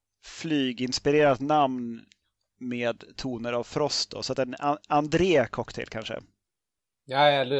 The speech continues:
Speaker 2: l-, ja, Ballong André.
Speaker 1: <laughs> Men <laughs> så att det gick ju inte så bra för dem.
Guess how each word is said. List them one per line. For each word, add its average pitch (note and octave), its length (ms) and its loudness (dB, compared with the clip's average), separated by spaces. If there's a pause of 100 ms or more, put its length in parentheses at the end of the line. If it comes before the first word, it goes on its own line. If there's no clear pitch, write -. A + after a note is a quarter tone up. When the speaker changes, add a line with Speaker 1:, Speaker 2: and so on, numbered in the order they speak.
(200)
Speaker 2:
l-, A#2 200 -10 (200)
ja, A#2+ 120 -6
Ballong A#2+ 380 -4
André. F#2 380 -10 (720)
Speaker 1:
<laughs> - 240 -6
Men C#3 220 0
<laughs> - 1600 -10
så - 320 -10
att - 80 -4
det D3 80 0
gick C#3+ 160 0
ju D3 40 4
inte C3+ 140 -2
så C3+ 100 -2
bra A#2 180 0
för B2 120 -10
dem. A#2+ 160 -4